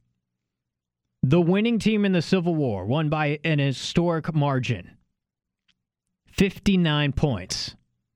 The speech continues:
And it is that team that today, in the first week of December, is the one that's feeling discouraged,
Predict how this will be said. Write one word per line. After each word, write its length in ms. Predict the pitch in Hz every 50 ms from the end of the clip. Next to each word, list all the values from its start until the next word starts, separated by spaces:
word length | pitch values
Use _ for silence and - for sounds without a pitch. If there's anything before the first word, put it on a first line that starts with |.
| _ _ _ _ _ _ _ _ _ _ _ _ _ _ _ _ _ _ _ _ -
And 120 | 151 160 160
it 120 | 156 139
is 280 | 139 131 123 107 110 104
that 280 | 135 156 175 190 160
team 440 | - - 185 156 120 101 90 - - - _ _ _ _ _ _ _ _ _ _ _ _ _ _ _ _ _ _ _ -
that 240 | 131 135 135 147 -
today, 540 | - 160 147 160 156 143 127 113 95 - - - _ _ _ _
in 120 | - 135 139
the 80 | 135
first 400 | 120 - - 165 170 165 - -
week 180 | 156 160 160 151
of 120 | 151 131
December, 600 | 127 147 - - - 156 143 123 107 95 82 - - - _ _ _ _ _ _ _ _ _ _ _ _ _ _
is 260 | - 143 131 120 - -
the 120 | 156 143
one 300 | 131 127 123 113 101 98
that's 200 | 101 107 110 -
feeling 360 | - - 139 127 120 117 110
discouraged, 840 | 101 113 - - - - 170 175 190 196 196 185 165 - - - -